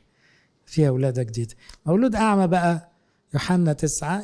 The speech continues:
يكمل الشغل ده. إنجيل التناصير، إنجيل حد التناصير، اختارته الكنيسة عشان تقول كل الناس مولودين عميان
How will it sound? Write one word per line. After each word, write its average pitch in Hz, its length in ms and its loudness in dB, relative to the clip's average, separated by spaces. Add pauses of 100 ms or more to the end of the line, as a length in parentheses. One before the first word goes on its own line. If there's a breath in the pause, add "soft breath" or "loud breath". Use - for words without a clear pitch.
يكمل 170 440 0
الشغل 175 420 0
ده. 170 220 -2
إنجيل 170 420 2
التناصير، 160 800 0
إنجيل 151 440 0
حد 160 340 -8
التناصير، 131 640 -6
اختارته 175 480 -4
الكنيسة 165 440 0
عشان 147 260 -2
تقول 165 220 -2
كل 208 480 0
الناس 180 460 0
مولودين 151 640 2
عميان 147 540 0